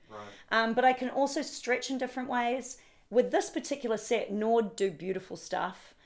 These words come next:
Speaker 2: Um, they actually have a, a, um, pulley cable system, and you put a bench on here, you just hoo-, hook it over the bars, and then you've got a full gym workout on it as
Speaker 1: Ah,
Speaker 2: well.
Speaker 1: okay, yeah.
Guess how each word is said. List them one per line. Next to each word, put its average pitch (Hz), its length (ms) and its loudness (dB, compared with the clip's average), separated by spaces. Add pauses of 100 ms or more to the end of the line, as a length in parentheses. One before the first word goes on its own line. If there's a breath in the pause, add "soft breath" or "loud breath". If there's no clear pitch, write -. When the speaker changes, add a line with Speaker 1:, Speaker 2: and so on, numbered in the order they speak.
(320 soft breath)
Speaker 2:
Um, 202 400 0
they 262 200 6
actually 285 280 -2
have 208 160 0
a, 185 520 0 (340)
a, 190 40 -4
um, 175 440 -6 (400)
pulley 294 260 0
cable 202 300 -2
system, 170 480 -10 (320 loud breath)
and 220 120 -4
you 208 80 -6
put - 160 0
a 233 40 2
bench 277 380 0
on 202 140 -2
here, 180 140 -10
you 180 80 -12
just 160 180 -8 (100)
hoo-, 247 120 -8
hook 277 240 -6
it 240 60 -4
over 202 160 -2
the 196 60 -8
bars, 220 480 2
and 208 140 -4
then 208 120 -2
you've 208 140 -8
got 196 140 -4
a 185 40 -4
full 190 520 -2
gym 294 240 2
workout - 460 -8
on 180 140 -6
it 175 100 -8
as - 140 -8
Speaker 1:
Ah, 190 40 -2
Speaker 2:
well. 214 140 2 (220)
Speaker 1:
okay, 120 100 -12
yeah. - 60 -10